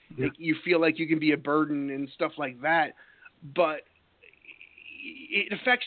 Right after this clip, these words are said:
Speaker 2: everything. It affects everything in your life, and you tr-, and you try to power through it. But there's something said for, um, you know, getting yourself out of that. Now, do you notice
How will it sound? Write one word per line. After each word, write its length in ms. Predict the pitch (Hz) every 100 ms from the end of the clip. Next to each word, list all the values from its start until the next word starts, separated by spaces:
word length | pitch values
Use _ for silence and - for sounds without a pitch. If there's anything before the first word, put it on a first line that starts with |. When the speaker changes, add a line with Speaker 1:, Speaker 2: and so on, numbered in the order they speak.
| -
Speaker 2:
everything. 480 | 170 165 156 143 123
It 60 |
affects 320 | 120 185 175 -
everything 400 | 170 180 220 220 208
in 80 |
your 140 | 185 147
life, 300 | 135 131 131 -
and 260 | 147 143 147
you 60 | 143
tr-, 240 | - 147
and 100 | 143
you 60 | 139
try 200 | 190 196
to 80 |
power 440 | 190 156 156 143 139
through 280 | 156 160 151
it. 160 | 135 - _ _ - _
But 180 | 170 170
there's 200 | 175 160
something 360 | 233 233 262 190 -
said 360 | 190 156 139 127 -
for, 520 | 151 147 139 127 127 _ _ _ _ _ - 151
um, 420 | 139 123 113 120 - - _ _ _ - _ _
you 120 | 185
know, 200 | 165 151 160 135
getting 240 | 190 196
yourself 400 | 190 185 190 165 -
out 140 | 143 143
of 80 | 131
that. 220 | 123 156
Now, 140 | 160
do 80 | 156
you 180 | 160 240
notice 400 | 262 208 190